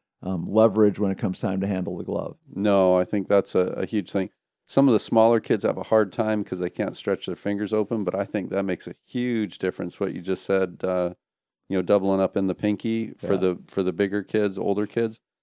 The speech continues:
Speaker 2: especially with a newer glove that's hard to,
Speaker 1: Right.
Speaker 2: you know, hard to clamp.
Speaker 1: And, and if you're a catcher, if you double up in the pinky, it means that your hand's less likely to get drilled.
Speaker 2: Keep that finger out of the
Speaker 1: <laughs>
Speaker 2: pocket.
Speaker 1: Yeah, so,
Speaker 2: Yeah.
Speaker 1: cool. All right, well, that's gonna wrap up number one fifty-one.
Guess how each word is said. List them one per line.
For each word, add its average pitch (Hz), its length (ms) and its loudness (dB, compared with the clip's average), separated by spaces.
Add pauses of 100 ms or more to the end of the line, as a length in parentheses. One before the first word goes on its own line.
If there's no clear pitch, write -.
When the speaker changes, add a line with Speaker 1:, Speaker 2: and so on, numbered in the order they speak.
Speaker 2:
especially - 340 -2
with 104 180 0
a 92 220 4
newer 101 260 2
glove 95 440 -2
that's 92 180 -6
hard 92 260 -2
to, 92 380 -2
Speaker 1:
Right. 90 180 -2
Speaker 2:
you 87 60 0
know, 90 220 -4
hard 104 220 0
to 92 180 -4
clamp. 113 480 -4
Speaker 1:
And, 98 240 0
and 120 260 2
if 135 100 0
you're 123 140 4
a 113 60 2
catcher, 127 360 0
if 120 100 0
you 113 60 2
double 113 300 4
up 110 140 2
in 104 60 -2
the 101 80 0
pinky, 104 360 -4
it 98 60 -2
means 101 220 0
that 98 120 -10
your 101 100 -4
hand's 98 400 -2
less 107 280 4
likely 98 240 0
to 92 60 -4
get 90 180 -2
drilled. 92 400 0
Speaker 2:
Keep 101 220 -6
that 92 140 -2
finger 101 380 -2
out 90 100 2
of 85 60 -4
the 82 60 -6
Speaker 1:
<laughs> 95 40 -14
Speaker 2:
pocket. 90 360 0
Speaker 1:
Yeah, 82 300 -4
so, 87 460 0
Speaker 2:
Yeah. 139 80 -16 (120)
Speaker 1:
cool. 95 340 0 (160)
All 120 60 0
right, 123 100 6
well, 113 140 4
that's 147 180 6
gonna 180 180 -2
wrap 170 240 4
up 170 140 0
number 147 220 -2
one 139 180 0
fifty-one. 120 640 0